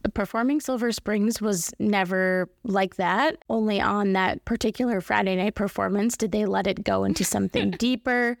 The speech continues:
Speaker 1: "When we went on Friday, I knew we'd bring it out in case it was the last thing we'd ever do.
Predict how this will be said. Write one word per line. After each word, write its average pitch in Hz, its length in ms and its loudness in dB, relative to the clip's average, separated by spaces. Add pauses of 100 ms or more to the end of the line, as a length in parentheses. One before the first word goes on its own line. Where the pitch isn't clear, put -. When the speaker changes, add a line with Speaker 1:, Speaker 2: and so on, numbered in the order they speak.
Speaker 1:
"When 214 220 0
we 226 140 2
went 226 280 2
on 285 140 0
Friday, 202 400 0
I 196 140 2
knew 202 180 2
we'd 233 180 0
bring 208 220 0
it 208 80 2
out 196 200 2
in 190 120 0
case 190 420 -2
it - 60 -2
was 202 160 0
the 202 140 -2
last 196 460 0
thing 196 200 2
we'd 190 260 2
ever 190 360 2
do. - 440 0